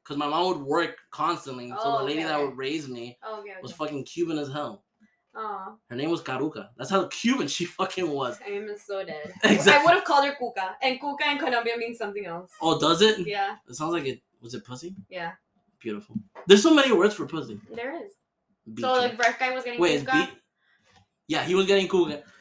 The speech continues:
Speaker 1: She comes, they just fucking start making out in front of us, 'cause these refs gave no fucks whatsoever.
Speaker 2: Mm-hmm.
Speaker 1: And we're like, "Okay, <laughs> like, this is getting
Speaker 2: Mm.
Speaker 1: weird." So they go into the bathroom.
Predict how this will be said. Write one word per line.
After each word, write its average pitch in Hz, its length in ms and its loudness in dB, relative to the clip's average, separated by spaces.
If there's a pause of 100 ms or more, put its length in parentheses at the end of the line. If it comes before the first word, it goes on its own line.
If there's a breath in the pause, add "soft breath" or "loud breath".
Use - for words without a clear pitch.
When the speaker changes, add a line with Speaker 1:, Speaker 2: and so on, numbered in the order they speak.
(140)
Speaker 1:
She 220 200 -4
comes, 185 400 -2
they 175 200 4
just 185 200 -2
fucking 175 380 -4
start 156 260 -4
making 147 240 -4
out 127 140 -6
in 107 80 -12
front 120 200 -10
of 107 120 -10
us, 98 100 -16
'cause 117 160 -14
these 170 160 -6
refs 202 380 -4
gave 143 180 -8
no 139 140 -8
fucks - 280 -16
whatsoever. 156 600 -16
Speaker 2:
Mm-hmm. 208 420 -14 (160)
Speaker 1:
And 123 80 -16
we're 120 140 -8
like, 107 180 -8 (180)
"Okay, 113 420 -6
<laughs> - 100 0
like, 151 120 -2
this 135 120 -6
is 147 80 -6
getting 143 320 0
Speaker 2:
Mm. 123 60 -6
Speaker 1:
weird." 127 380 -4 (300 loud breath)
So 123 240 -10
they 165 300 6
go 170 180 10
into 147 180 2
the 120 120 -2
bathroom. 104 460 -6